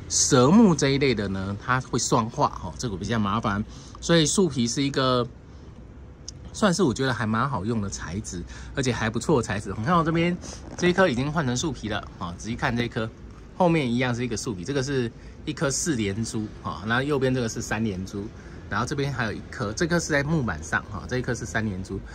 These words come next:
然后这一颗呢，目前七连珠，打算把它拆下来，呃，转到树皮上。看它的根开始有点死亡了哈，所以就表示它的蛇木已经开始不行了哈，所以这个时候比较麻烦，所以现在要把它拆下来是一个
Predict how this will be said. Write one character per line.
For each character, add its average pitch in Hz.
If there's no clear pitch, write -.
然 110
后 120
这 151
一 156
颗 170
呢， 143
目 151
前 101
七 139
连 120
珠， 127
打 95
算 123
把 87
它 95
拆 127
下 127
来， 107
呃， 95
转 92
到 123
树 139
皮 107
上。 131
看 170
它 185
的 170
根 160
开 160
始 135
有 107
点 120
死 -
亡 85
了 82
哈， 92
所 151
以 -
就 156
表 101
示 127
它 139
的 127
蛇 113
木 143
已 104
经 127
开 254
始 -
不 175
行 98
了 110
哈， 95
所 156
以 147
这 240
个 151
时 143
候 135
比 117
较 127
麻 113
烦， 101
所 120
以 113
现 123
在 123
要 151
把 110
它 107
拆 135
下 135
来 101
是 113
一 127
个 117